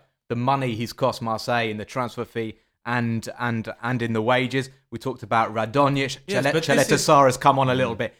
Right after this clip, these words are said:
Speaker 2: But
Speaker 1: It's
Speaker 2: Strootman never wanted to leave Roma. He's sold against his wishes. He sends a, writes a big letter to the Roma fans saying, "Oh my God, I'm so sorry, this was never meant to happen." He ends up in Marseille, which is a com-, different environment completely for him.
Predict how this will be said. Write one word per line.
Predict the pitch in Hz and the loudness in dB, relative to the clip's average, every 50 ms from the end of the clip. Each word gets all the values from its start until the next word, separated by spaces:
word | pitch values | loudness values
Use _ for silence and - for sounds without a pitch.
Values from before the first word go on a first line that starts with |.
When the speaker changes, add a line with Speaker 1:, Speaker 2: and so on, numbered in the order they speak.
| _ _ - | _ _ -4
Speaker 2:
But | 151 - - | -4 -2 -2
Speaker 1:
It's | 131 - | -2 0
Speaker 2:
Strootman | 175 220 240 233 180 143 131 | 2 2 2 2 0 -2 -2
never | 139 165 165 147 147 | 0 -2 -2 -2 -2
wanted | 139 143 135 131 131 | -2 -2 -4 -4 -6
to | - 123 | -6 -6
leave | 127 120 113 98 | -4 -4 -4 -2
Roma. | 120 120 107 98 90 85 87 95 151 - _ _ _ _ _ _ - | 0 0 0 -2 -4 -6 -10 -10 -12 -14 _ _ _ _ _ _ -12
He's | 123 120 117 - | -10 -10 -10 -6
sold | - 175 170 170 165 147 123 | -2 -2 0 0 0 -2 -4
against | 117 110 139 143 139 139 - - | -6 -6 -6 -8 -8 -8 -10 -10
his | 127 117 101 95 | -10 -10 -10 -10
wishes. | 104 127 117 101 - - 101 101 110 - - | -8 -8 -8 -6 -6 -6 -8 -8 -8 -10 -8
He | 127 120 | -8 -8
sends | 117 - 156 147 143 135 113 | -6 -4 -6 -6 -6 -6 -8
a, | 120 120 | -10 -12
writes | 110 - 123 147 151 151 - | -8 -4 -2 -2 -2 -2 -6
a | 123 | -8
big | 110 143 160 139 | -6 -6 -6 -4
letter | 135 139 131 123 | -4 -4 -4 -6
to | 113 - | -8 -10
the | 110 110 | -10 -8
Roma | 104 117 120 123 123 117 | -4 -4 -4 -4 -6 -8
fans | - 117 104 101 95 | -8 -8 -8 -8 -6
saying, | 101 113 110 107 | -4 -4 -4 -4
"Oh | 110 | -4
my | 113 110 | -4 -6
God, | 104 101 120 120 120 | -6 -4 -4 -2 -2
I'm | 113 104 | -2 -4
so | - - 120 110 | -6 -6 -8 -6
sorry, | - - 131 120 110 104 | -6 -4 -4 -4 -4 -6
this | 104 92 - | -8 -10 -12
was | 104 98 | -12 -10
never | 113 113 104 104 | -10 -8 -8 -8
meant | 104 107 104 104 | -8 -10 -10 -10
to | 101 | -6
happen." | 104 117 113 - - 95 90 - _ _ _ _ _ _ - | -4 -4 -4 -4 -6 -12 -14 -14 _ _ _ _ _ _ -4
He | 131 160 | -2 -2
ends | 175 170 143 | -2 -2 -2
up | 156 147 143 147 | -2 -2 -2 -4
in | 131 127 | -4 -4
Marseille, | 131 127 123 117 - - 131 117 104 98 98 | -2 -4 -4 -4 -4 -4 -2 -2 -2 -2 -4
which | 104 123 - - | -6 -8 -8 -6
is | 131 123 117 104 - - | -6 -6 -6 -8 -8 -8
a | 113 107 104 - _ _ | -8 -8 -8 -12 _ _
com-, | - 123 113 - _ _ _ _ _ _ _ _ _ _ _ _ _ _ _ - | -16 -16 -16 -16 _ _ _ _ _ _ _ _ _ _ _ _ _ _ _ -6
different | 185 214 214 - 175 151 143 | -6 -6 -6 -6 -6 -4 -4
environment | 123 113 - 123 127 127 123 117 110 107 107 - | -6 -6 -6 -6 -6 -4 -4 -6 -8 -10 -12 -12
completely | - 113 104 - - 131 123 - 98 95 | -14 -14 -12 -10 -8 -8 -8 -8 -12 -14
for | - - 95 92 | -12 -12 -12 -12
him. | 92 | -12